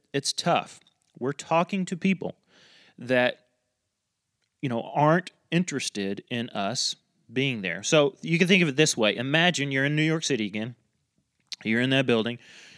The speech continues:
You open the window up. It's, uh, eight o'clock in the morning, so there's people everywhere walking to work. Right? You open that window up in New York City, you stick your head out, and you shout to all these people. They can all hear you.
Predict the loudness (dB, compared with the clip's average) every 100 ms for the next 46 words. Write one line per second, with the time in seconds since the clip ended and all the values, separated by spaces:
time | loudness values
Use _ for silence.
0 | -20 -10 -4 -4 0 0 0 0 -2 0
1 | 0 2 2 2 0 _ _ _ _ -4
2 | 0 0 0 -2 -4 -2 -2 0 4 4
3 | 4 2 0 -2 -4 -4 -4 -4 -6 -4
4 | -4 -4 -4 -6 -4 -6 -2 -2 0 -2
5 | -2 0 0 -2 -4 0 0 -2 -4 -2
6 | 0 -2 -4 _ _ _ _ _ _ _
7 | _ _ -8 -2 0 4 4 4 4 4
8 | 4 2 4 2 0 -4 0 -2 0 -2
9 | 0 0 -2 -4 -2 -2 -2 0 2 2
10 | 0 -2 -10 -20 -14 -4 -2 2 0 2
11 | 2 4 4 2 -2 -14 -8 -2 4 6
12 | 6 4 0 0 -2 -2 -6 -4 -4 -2
13 | -2 2 4 6 4 0 -4